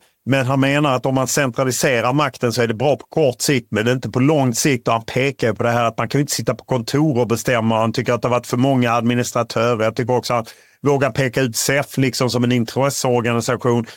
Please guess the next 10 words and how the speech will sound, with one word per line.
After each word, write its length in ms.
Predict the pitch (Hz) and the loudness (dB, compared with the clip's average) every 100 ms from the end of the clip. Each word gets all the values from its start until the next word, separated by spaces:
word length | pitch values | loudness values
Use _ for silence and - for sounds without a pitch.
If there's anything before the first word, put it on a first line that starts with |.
| _ | _
som 140 | - 131 | -4 0
man 60 | |
inte 160 | 139 135 | 0 0
heller 340 | 123 151 120 | 2 2 2
fullt 280 | 113 123 117 | 2 2 0
kan 200 | - 110 | -2 0
lita 380 | 113 123 - 110 | 2 0 0 -4
på, 220 | - 104 | -2 0
liksom. 300 | 104 110 110 | 0 -2 0
Men, 240 | 120 131 | 0 0